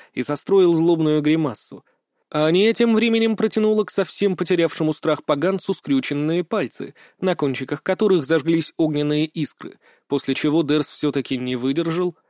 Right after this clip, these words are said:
с воплем выскочил из-за стола, а потом, как миленький, домчался до раздатки, проворно спрятался за спиной откровенно ржущего Нолана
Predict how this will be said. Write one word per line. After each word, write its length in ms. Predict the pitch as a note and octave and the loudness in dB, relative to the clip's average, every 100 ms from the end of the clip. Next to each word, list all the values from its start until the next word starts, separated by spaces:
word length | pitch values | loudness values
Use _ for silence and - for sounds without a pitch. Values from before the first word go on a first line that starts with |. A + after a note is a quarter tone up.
| _ _ | _ _
с 120 | - | -4
воплем 460 | D3+ A3 F#3 D#3+ C#3+ | 0 0 2 0 2
выскочил 440 | F#3+ - D#3+ D3+ | 0 0 0 0
из-за 380 | - E3 C#3+ C3+ | 0 -2 0 -4
стола, 500 | - C3+ B2 D#3 G3 _ _ - | -4 -4 0 0 -2 _ _ -8
а 100 | A#2 | -6
потом, 400 | B2+ - C#4+ C4+ | -4 0 2 2
как 260 | A#3+ A3 | 0 0
миленький, 680 | F#3+ F3+ A#3 A#3 A3 - G#3 | 2 2 2 2 0 0 -2
домчался 500 | F#3 E3+ E3+ D3+ D#3 | 0 0 0 0 0
до 100 | C#3+ | 0
раздатки, 600 | C#3+ C#3+ C3+ A#2+ - - - - | 0 0 -2 -6 -10 -18 -20 -12
проворно 420 | - F3+ C#3 C3+ C3+ | 0 2 4 2 0
спрятался 640 | - D#3 C#3 C#3 - C#3 | 0 2 2 0 0 0
за 100 | C#3+ | 0
спиной 360 | - D3 D3 | -2 -2 0
откровенно 460 | C#3+ - D3 D3+ D3+ | -2 -2 0 0 0
ржущего 500 | C#3 D3+ E3 - B2+ | 0 -2 -2 -2 -4
Нолана 580 | B2+ C3+ G3+ E3 C#3 | -4 -2 -2 -2 -6